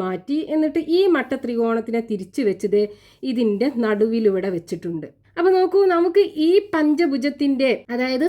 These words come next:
സമപഞ്ചഭുജത്തിന്റെ ഒരു വശത്തിന്റെ നീളം മുപ്പത് സെന്റിമീറ്റർ അല്ലേ? അപ്പൊ ഇവിടെ നോക്കൂ, ഈ മൊത്തം നീളം മുപ്പത് സെന്റിമീറ്റർ ആണ്. ഇനി ഈ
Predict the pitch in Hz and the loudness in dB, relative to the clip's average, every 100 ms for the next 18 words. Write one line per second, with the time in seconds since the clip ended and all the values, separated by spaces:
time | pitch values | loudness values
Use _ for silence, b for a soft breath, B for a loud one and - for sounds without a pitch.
0 | 349 294 311 294 262 285 247 233 240 247 | 0 2 2 0 0 0 0 -2 -2 -2
1 | 233 240 247 254 311 381 294 240 262 - | 0 0 0 0 2 2 2 -2 -4 0
2 | 285 294 269 262 285 285 277 320 330 320 | 2 2 0 0 0 0 0 0 0 2
3 | 294 294 294 302 302 277 269 269 269 b | 0 0 2 0 0 -2 0 -2 -6 b
4 | b b 339 339 339 349 339 330 339 339 | b b -2 0 2 2 2 2 0 0
5 | 302 320 277 269 - 320 311 262 247 240 | 2 2 0 -2 -2 2 2 2 2 2
6 | 269 285 214 - 226 240 226 190 196 190 | 2 0 0 0 0 0 -2 -2 -4 -2
7 | 190 190 185 175 170 180 226 170 B B | 0 0 -4 -6 -2 0 2 0 B B
8 | B B 311 370 359 233 233 | B B 4 4 2 0 0